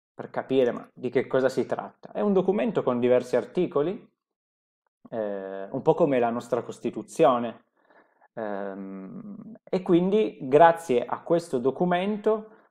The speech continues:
riusciamo a conoscere e sapere quelli che sono i nostri diritti e anche a esercitarli. Esercitarli, importantissimo. Eh, l'articolo dodici in particolare, come sapete,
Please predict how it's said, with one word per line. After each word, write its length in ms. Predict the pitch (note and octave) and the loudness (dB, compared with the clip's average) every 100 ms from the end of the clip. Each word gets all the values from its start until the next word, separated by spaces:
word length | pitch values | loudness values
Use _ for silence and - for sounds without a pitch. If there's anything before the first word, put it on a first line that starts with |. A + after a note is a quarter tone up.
| _ | _
riusciamo 760 | - F#3+ A#3 - E3+ F#3+ A3 G#3 | 0 2 0 2 4 4 2 4
a 360 | E3 A3 B3+ _ _ _ _ _ _ _ _ _ _ | 4 2 -8 _ _ _ _ _ _ _ _ _ _
conoscere 600 | F3+ F#3+ A#3 - C3+ B2 | 2 2 0 2 4 4
e 40 | |
sapere 400 | B2 F3 A3 D4 | 4 2 2 2
quelli 220 | - E3 | 2 2
che 120 | D#3 D3+ | 2 0
sono 220 | - A3+ | 0 0
i 40 | |
nostri 320 | E3 F3 D#3+ | 0 -2 -4
diritti 600 | C3 C#3 G#3 - B2+ A2+ | -2 0 -2 -2 -4 -4
e 80 | - | -2
anche 340 | F3 A3+ A3+ D#3+ | -2 0 2 4
a 140 | C3 | 4
esercitarli. 1300 | C3 B2+ D#3 E3 - C#3 D3 D3 G#2+ G2+ G#2+ G#2+ - _ _ _ _ _ _ _ - | 4 2 0 0 -4 -2 2 4 2 0 -2 -4 -6 _ _ _ _ _ _ _ -8
Esercitarli, 800 | A#2 B2+ B2 - - G#2 G2+ A2 | -2 -2 -2 -6 0 0 0 -4
importantissimo. 1040 | G#2+ A#2+ - A#2 G#2+ A2 G2+ - G2+ - _ - _ _ _ _ _ | -4 -4 -2 -4 -4 -8 -10 -16 -20 -20 _ -20 _ _ _ _ _
Eh, 340 | - - - - - - _ _ _ _ | -12 -10 -10 -12 -20 -20 _ _ _ _
l'articolo 540 | - F3 F3+ G#3+ G#3+ G3+ | 0 0 2 4 6 8
dodici 520 | G3 F#3 C3 A2+ B2 | 8 8 8 2 -4
in 100 | A#2 | 0
particolare, 960 | A#2+ A#2+ - C#3 D#3 D#3 F#3 G3+ - _ | 0 -2 -4 0 2 4 2 -2 -10 _
come 200 | - - | -6 -4
sapete, 760 | - D#3+ F3 G#3 G#3+ G#3 - | -6 -4 -4 -4 -6 -8 -14